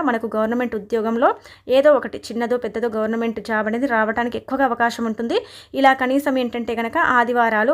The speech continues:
ఒక ఐదు లేదా పదకొండు ఆదివారాలు చేయాలని శాస్త్రం చెబుతుందన్నమాట. ఇక సోమవారం రోజున శిలా-, అంటే శివాలయం దగ్గర ఉన్న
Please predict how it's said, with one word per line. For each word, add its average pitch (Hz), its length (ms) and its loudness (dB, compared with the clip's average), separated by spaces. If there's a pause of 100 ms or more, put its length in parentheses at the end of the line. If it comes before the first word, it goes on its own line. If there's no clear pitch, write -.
(140)
ఒక 220 200 -8
ఐదు 220 240 0
లేదా 233 200 0
పదకొండు 220 400 -6
ఆదివారాలు 220 580 2
చేయాలని 214 360 0
శాస్త్రం 240 420 -4
చెబుతుందన్నమాట. 208 680 -4 (440)
ఇక 254 120 0
సోమవారం 277 540 4
రోజున 240 280 0
శిలా-, 233 400 -4
అంటే 214 180 -8
శివాలయం 247 600 0
దగ్గర 214 300 -4
ఉన్న 226 260 -2